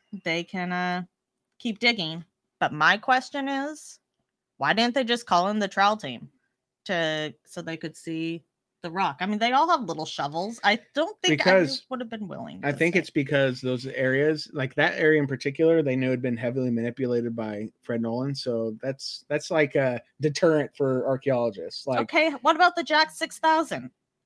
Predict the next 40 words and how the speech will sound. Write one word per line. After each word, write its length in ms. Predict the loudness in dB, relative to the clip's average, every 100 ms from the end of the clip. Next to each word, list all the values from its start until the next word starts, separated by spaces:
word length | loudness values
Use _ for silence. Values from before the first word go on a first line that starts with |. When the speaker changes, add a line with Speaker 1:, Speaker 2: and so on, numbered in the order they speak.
| _ _ _ _ -16
Speaker 2:
Okay. 200 | -12 -12 _ 2
Speaker 1:
Like, 260 | 2 2 -4 _ 2
back 300 | 6 6 4
it 80 | 6
up 320 | 6 6 2 -8 _ -4
and 260 | -2 0
Speaker 2:
<laughs> 20 | 4
Speaker 1:
someone 360 | 4 4 0
let 200 | 2 2
Jack 520 | 4 6 6 2 -4 -18 -14
get 200 | -4 0
in 200 | 0 0
there 260 | 2 2 2
with 140 | 0 -2
his 280 | -4 -6 -12
claws 720 | -2 4 6 6 4 2 -2 -2
and 680 | 2 4 6 6 4 0 -2 -4 -8
Speaker 2:
<laughs> 200 | -8 -8
Speaker 1:
pull 240 | 2 4 4
out 200 | 2 0
the 80 |
giant 400 | -2 2 2 0
boulder. 480 | 0 0 0 -8 -14 _ -6
I'm 100 | -2
sure 200 | 4 4
it 80 | 4
won't, 180 | 2 2
like, 160 | 2 2
roll 220 | 2 4
out 160 | 4 2
and 160 | 0 -6
crush 320 | -6 -6 -6
him 200 | -10 -8
or 100 | -8
anything. 540 | -8 -12 -12 -10 -10 -10
Speaker 2:
I'm 80 | -12
sure 180 | -8
it 60 | -8
won't. 280 | -8 -8 -10 _ -8
<laughs> 100 | -8